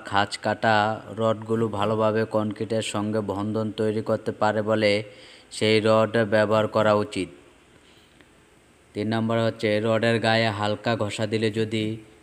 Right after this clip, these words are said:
ধারালো অনুভব হয়, তাতে বুঝতে পারবেন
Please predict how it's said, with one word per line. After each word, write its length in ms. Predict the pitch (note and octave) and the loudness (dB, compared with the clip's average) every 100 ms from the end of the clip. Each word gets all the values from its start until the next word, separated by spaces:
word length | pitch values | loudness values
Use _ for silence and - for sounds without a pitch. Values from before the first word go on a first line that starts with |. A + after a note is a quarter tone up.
| _ F#2 | _ -8
ধারালো 440 | G2 A2 A#2 A#2 | -2 2 2 2
অনুভব 320 | A2+ A2+ A2+ | 2 2 0
হয়, 260 | G#2 G#2+ A2 | 0 0 0
তাতে 560 | A2 A2+ - A2 G#2+ A#2 - - - _ _ _ - | 0 -2 0 -2 -2 -4 -16 -20 -20 _ _ _ -16
বুঝতে 400 | G2+ A2+ A2+ - | -6 -6 -2 0
পারবেন 600 | G#2+ A2+ A2 A2 G#2 A2 | 2 2 2 2 0 -2